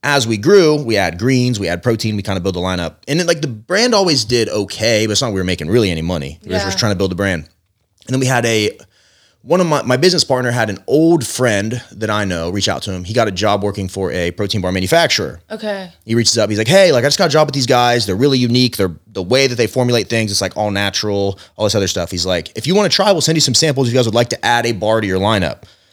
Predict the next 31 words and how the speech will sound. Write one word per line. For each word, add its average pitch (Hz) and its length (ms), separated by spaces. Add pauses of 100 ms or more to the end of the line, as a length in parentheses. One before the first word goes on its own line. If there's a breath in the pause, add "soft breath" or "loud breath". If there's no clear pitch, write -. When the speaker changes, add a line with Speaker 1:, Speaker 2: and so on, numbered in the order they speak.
Speaker 2:
Okay. 196 360
Speaker 1:
So 135 80
we 120 80
were 120 60
like, 110 220
"Okay." 135 600
Speaker 2:
Yeah. 262 300
Speaker 1:
It's 127 120
just 147 160
gonna 143 120
be, 139 100
like, 127 120
another 110 280
supplement. 170 520 (260)
It's - 100
just 101 140
Speaker 2:
Right. 95 60
Speaker 1:
another 120 220
thing 135 160
to 113 80
add 120 120
to 123 60
the 117 100
list, 156 260
another 104 160
thing 98 140
to 98 60
sell, 123 300
increase 104 280
average 87 240
cart 107 280